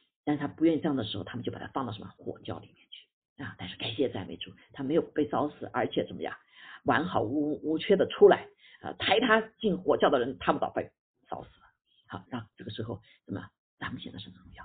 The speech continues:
所以他但以理虽然受属拦阻，但是他依旧什么？服侍神。好，现在我们也知道，在借着疫情，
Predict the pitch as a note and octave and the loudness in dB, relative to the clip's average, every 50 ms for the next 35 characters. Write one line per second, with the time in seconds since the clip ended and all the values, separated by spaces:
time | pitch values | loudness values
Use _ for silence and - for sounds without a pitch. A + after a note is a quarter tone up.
0 | - - G3+ F#3 F3+ - - F#3 F3+ F#3 F#3 - - F3 F3 E3+ D#3 C3 - - | 2 4 6 6 6 2 -2 -4 -4 -4 -4 0 2 2 2 2 2 -2 -4 -6
1 | - - E4 D#4 C#4+ C4 D3 B2 - C#3+ G#2 G#2 - - - - - - - _ | 4 8 8 8 8 8 4 2 0 -2 -2 -2 -6 -8 -6 -4 -4 -4 -6 _
2 | _ _ _ - E2 G2+ C3+ - F2+ - - _ - - - _ _ - D3 - | _ _ _ -12 -10 -10 -10 -10 -12 -18 -18 _ -20 -20 -20 _ _ -2 -2 -2
3 | F#3 - - - - - _ _ - - - A#2+ G2+ - - - - - - - | -2 -2 -4 -6 -8 -14 _ _ -18 -12 -10 -10 -8 -8 -10 -10 -12 -16 -18 -20
4 | - _ _ _ - C#3 A2 G#2 - - - - G#2 - - _ _ - - - | -20 _ _ _ -6 -4 -4 -4 -6 -8 -10 -10 -12 -14 -18 _ _ -20 -20 -20
5 | - - C3+ E2+ - - _ - D3+ C#3 D3 C#3 A#2 G#2 - - D3 D#3 C3+ F2 | -12 -8 -8 -8 -8 -10 _ -4 -2 0 2 0 0 -2 -4 -2 2 2 2 2
6 | - - C3 C#3+ - - - _ _ _ _ _ _ _ - C#3 C3+ B2 A2 A2 | 0 -4 -6 -8 -8 -10 -14 _ _ _ _ _ _ _ -2 0 0 0 -2 -6
7 | - _ _ _ _ _ _ _ - D3+ C3 - A#2 - - _ _ - G#3+ F3+ | -10 _ _ _ _ _ _ _ 4 4 4 4 2 -4 -10 _ _ -2 0 0
8 | - - - G#2 G#2 | 0 -2 -4 -4 -6